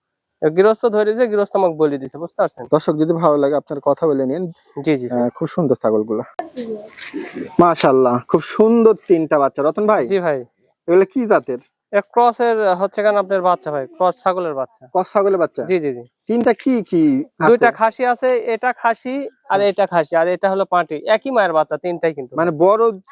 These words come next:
Speaker 2: তিনটাই খাসি?
Speaker 1: জি, জি, জি। না, দুইটা খাসি, একটা পাঁটি।
Speaker 2: আচ্ছা, বড় দুইটা খাসি আর
Speaker 1: জি,
Speaker 2: ওই
Speaker 1: জি, বড় দুইটা খাসি আর এই, আহ, ছোটটা পাঁটি।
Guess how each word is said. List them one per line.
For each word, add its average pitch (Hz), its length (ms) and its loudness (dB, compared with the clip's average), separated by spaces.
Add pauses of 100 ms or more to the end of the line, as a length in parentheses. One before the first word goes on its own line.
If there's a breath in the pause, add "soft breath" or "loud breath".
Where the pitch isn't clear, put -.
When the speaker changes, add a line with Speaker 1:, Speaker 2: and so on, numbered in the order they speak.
(140)
Speaker 2:
তিনটাই 226 360 -2
খাসি? 196 340 -4 (220)
Speaker 1:
জি, 202 120 2
জি, 190 120 4
জি। 180 100 -6 (180)
না, 214 140 4 (160)
দুইটা 262 280 2
খাসি, 247 280 -2
একটা 240 280 -2
পাঁটি। 180 300 -6 (280)
Speaker 2:
আচ্ছা, 151 220 -4
বড় 180 300 4
দুইটা 196 300 -2
খাসি 185 360 -4
আর 180 120 2
Speaker 1:
জি, 185 100 2
Speaker 2:
ওই 185 40 4
Speaker 1:
জি, 202 80 0
বড় 220 260 2
দুইটা 233 240 -2
খাসি 226 400 -4
আর 254 120 4
এই, 240 120 2
আহ, 214 240 -6
ছোটটা 208 340 -2
পাঁটি। 180 320 -2